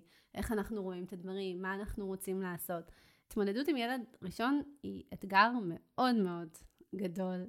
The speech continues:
יש לנו, אה, המון מתחים, יש רגשות אשם, אה, יש לחץ, יש,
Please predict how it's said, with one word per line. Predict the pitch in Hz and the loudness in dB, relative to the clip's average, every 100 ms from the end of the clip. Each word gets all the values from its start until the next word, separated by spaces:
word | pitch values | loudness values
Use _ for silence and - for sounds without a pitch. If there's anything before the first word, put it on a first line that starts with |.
| 247 | -10
יש | 190 175 - | -8 -8 -8
לנו, | 185 180 175 170 - - _ _ _ | -6 -6 -6 -10 -16 -20 _ _ _
אה, | 190 185 175 175 180 | -4 -4 -4 -8 -8
המון | - 202 202 | -4 -2 -2
מתחים, | 214 220 208 - 175 170 | -4 -6 -4 -4 -4 -6
יש | 175 - | -8 -10
רגשות | 185 - 185 208 | -14 -10 -10 -10
אשם, | 208 196 170 208 214 _ - _ _ _ _ _ _ _ - | -6 -2 0 -2 -6 _ -20 _ _ _ _ _ _ _ -4
אה, | 202 | -2
יש | 185 190 - | -2 -4 -2
לחץ, | 220 226 220 - 196 | -2 0 -4 -4 -8
יש, | 190 | -10